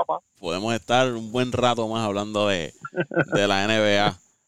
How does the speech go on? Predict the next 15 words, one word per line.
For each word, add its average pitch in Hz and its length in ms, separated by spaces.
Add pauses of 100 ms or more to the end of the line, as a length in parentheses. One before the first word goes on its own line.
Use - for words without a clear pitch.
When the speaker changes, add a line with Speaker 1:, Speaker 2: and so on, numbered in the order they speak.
(240)
Speaker 2:
Luis, 131 220
¿dónde 135 200
te 135 140
siguen 139 220
en 127 80
las 120 120
redes 127 460
sociales? 117 720 (1400)
Speaker 1:
Familia, 156 400
a 156 40
mí 147 80
me 151 120
pueden 160 220
seguir, 160 420
eh, 143 560